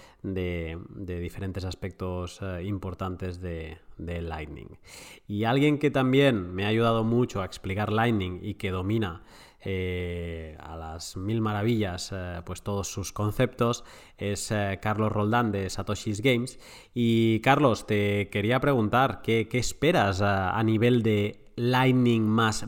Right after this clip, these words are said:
videojuegos en este dos mil veinte?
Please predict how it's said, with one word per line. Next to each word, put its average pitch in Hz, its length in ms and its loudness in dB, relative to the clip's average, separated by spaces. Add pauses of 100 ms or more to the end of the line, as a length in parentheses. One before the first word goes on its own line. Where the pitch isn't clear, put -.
(120)
videojuegos 107 1040 0 (260)
en 104 200 -2
este 98 580 0
dos 104 260 -4
mil 104 440 0
veinte? 80 500 -8